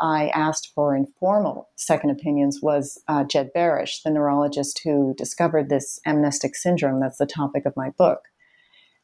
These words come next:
And he was a neighbor, and I asked him to come over and, and take a look at my scan, and he did, and he,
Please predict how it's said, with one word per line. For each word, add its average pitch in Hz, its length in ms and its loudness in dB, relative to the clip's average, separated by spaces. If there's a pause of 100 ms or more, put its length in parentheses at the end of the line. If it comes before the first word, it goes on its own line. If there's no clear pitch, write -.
And 170 340 0
he 180 120 0
was 180 140 2
a 175 60 0
neighbor, 143 580 0
and 151 120 0
I 147 120 0
asked 151 280 -2
him 151 160 2
to 151 120 -6
come 170 220 -2
over 156 320 2
and, 143 300 0
and 151 160 -2
take - 200 0
a 160 60 2
look 151 180 0
at - 80 -4
my 143 160 -2
scan, 165 500 0
and 143 120 0
he 165 160 0
did, 147 380 0
and 135 180 -6
he, 143 180 2